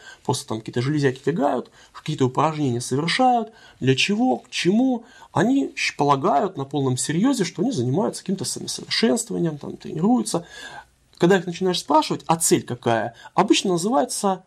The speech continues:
ну, достаточно банальная цель, ну, хорошо выглядеть. То есть цель про здоровье практически ничего не говорит, просто я хочу хорошо выглядеть. То есть, получается, форма победила содержание. Я все время, э, ну, как, когда занимаюсь с ребятами,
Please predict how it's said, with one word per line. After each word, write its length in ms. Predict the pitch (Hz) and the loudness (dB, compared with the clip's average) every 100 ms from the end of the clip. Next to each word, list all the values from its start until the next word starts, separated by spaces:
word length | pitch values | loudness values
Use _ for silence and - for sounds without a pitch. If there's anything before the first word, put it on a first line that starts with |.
| _ _ _ _ | _ _ _ _
ну, 60 | 269 | -6
достаточно 340 | 165 175 147 | -2 -2 0
банальная 480 | 135 165 131 117 147 | 2 2 0 -4 -6
цель, 180 | 165 320 | -2 0
ну, 80 | 277 | 0
хорошо 360 | 147 131 135 | -2 -4 -4
выглядеть. 600 | 120 123 - - - - _ _ _ _ _ | -4 -6 -10 -12 -14 -16 _ _ _ _ _
То 60 | - | 0
есть 160 | 127 - | 2 4
цель 240 | 185 - - | 2 2 -10
про 120 | - 147 | -4 -2
здоровье 440 | 143 214 294 190 | 0 2 2 0
практически 340 | 143 139 202 | -4 -8 -2
ничего 200 | 208 - | -2 -2
не 40 | 113 | -8
говорит, 180 | - - | -10 -2
просто 260 | 320 - | -2 0
я 40 | 185 | -4
хочу 180 | 143 - | -4 -4
хорошо 340 | 135 131 139 | -4 -2 -2
выглядеть. 320 | 113 - - _ - _ _ _ _ - - - _ | -4 -10 -20 _ -20 _ _ _ _ -20 -20 -20 _
То 100 | 139 | 2
есть, 220 | 139 143 - _ - | 2 0 -20 _ -2
получается, 380 | 151 240 - | 0 0 -2
форма 440 | 170 254 277 247 233 | -2 2 4 4 0
победила 540 | 127 117 120 175 156 | -4 -4 0 4 2
содержание. 720 | 135 123 127 127 120 - - - _ - - | 2 -2 0 2 0 -2 -10 -18 _ -8 -2
Я 100 | 143 | 0
все 200 | - 165 | 4 2
время, 160 | 160 - - - | 2 -4 -20 -14
э, 100 | - | -10
ну, 340 | - - 170 | -6 0 0
как, 160 | - 127 - _ - | 0 -6 -10 _ -6
когда 220 | 143 131 | 0 0
занимаюсь 340 | 135 208 240 165 | 0 -2 -2 -4
с 80 | |
ребятами, 500 | - 127 127 135 - | -6 -8 -6 -6 -6